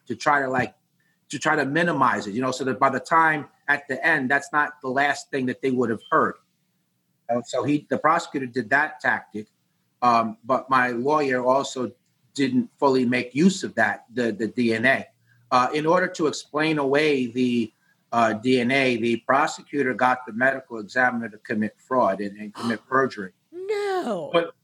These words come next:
Speaker 1: when there's an autopsy, they're supposed to do written and audio notes as they make their findings. And so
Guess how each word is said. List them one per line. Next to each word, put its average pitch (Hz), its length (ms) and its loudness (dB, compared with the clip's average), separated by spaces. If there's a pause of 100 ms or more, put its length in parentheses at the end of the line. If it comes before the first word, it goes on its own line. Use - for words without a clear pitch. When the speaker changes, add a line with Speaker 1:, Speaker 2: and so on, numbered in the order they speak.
(640)
Speaker 1:
when 170 220 2
there's 185 220 0
an 180 120 -6
autopsy, 180 640 0
they're 143 160 2
supposed 156 340 -2
to 151 80 -2
do 143 220 0
written 156 480 0
and 131 120 -2
audio 143 380 2
notes 135 420 0
as 127 140 0
they 123 120 -2
make 123 300 -2
their 120 140 0
findings. 156 680 -2 (460)
And 135 160 0
so 143 480 2